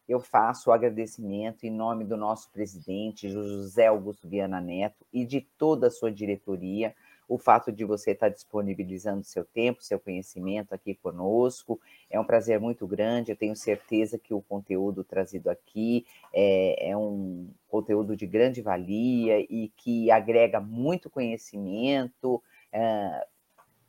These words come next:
pros corretores que trabalham, né, e que precisam dessa ferramenta tão grande que é hoje a internet, são os anúncios.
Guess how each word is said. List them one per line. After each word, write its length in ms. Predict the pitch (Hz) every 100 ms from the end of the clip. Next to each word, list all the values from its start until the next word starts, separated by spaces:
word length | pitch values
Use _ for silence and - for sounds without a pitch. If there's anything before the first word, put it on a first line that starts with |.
| _
pros 260 | 151 190 -
corretores 720 | - 160 135 - 127 135 135
que 140 | - 151
trabalham, 840 | - 156 131 113 120 139 110 101
né, 200 | 113 135
e 40 |
que 160 | 127 147
precisam 600 | - 151 147 139 131 120
dessa 260 | 113 110 113
ferramenta 800 | 117 107 104 104 110 110 107 - _ _ -
tão 220 | 147 165
grande 400 | 120 131 135 139
que 200 | - 143
é 200 | 101 107
hoje 320 | 101 104 101
a 40 | 98
internet, 640 | - 95 87 104 120 -
são 220 | - 104
os 140 | 98 92
anúncios. 800 | 82 82 104 123 113 - 98